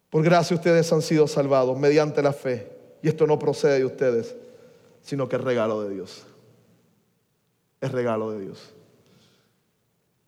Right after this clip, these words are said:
Yo no sé si usted tiene, va a tener, tiene la oportunidad de, de, de vez en cuando suspirar y darse cuenta de, de cuán inmerecedores somos de esa gracia, de cuánto amor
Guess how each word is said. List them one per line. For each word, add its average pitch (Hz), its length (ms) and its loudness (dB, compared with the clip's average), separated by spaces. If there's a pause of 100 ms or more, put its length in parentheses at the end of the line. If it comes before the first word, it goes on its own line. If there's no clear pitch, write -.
(540)
Yo - 120 -8
no 143 40 -4
sé 120 60 -8
si 143 60 -4
usted 147 200 -4
tiene, 151 280 0
va - 560 -10
a 143 40 -8
tener, 143 540 -4
tiene 151 200 -2
la 147 60 2
oportunidad 135 560 -2
de, 127 260 -6 (720)
de, 139 80 -8
de 135 80 -4
vez 156 160 2
en 151 100 -4
cuando 143 320 -2
suspirar 120 600 -6
y 113 40 -4
darse 123 340 -4
cuenta 117 400 -6
de, 107 160 -8 (1300)
de 113 140 -14
cuán 139 320 -4
inmerecedores 120 760 -6
somos 104 420 -14
de 104 100 -10
esa 104 220 -10
gracia, 98 400 -12 (880)
de - 120 -14
cuánto 131 560 -8
amor 110 300 -14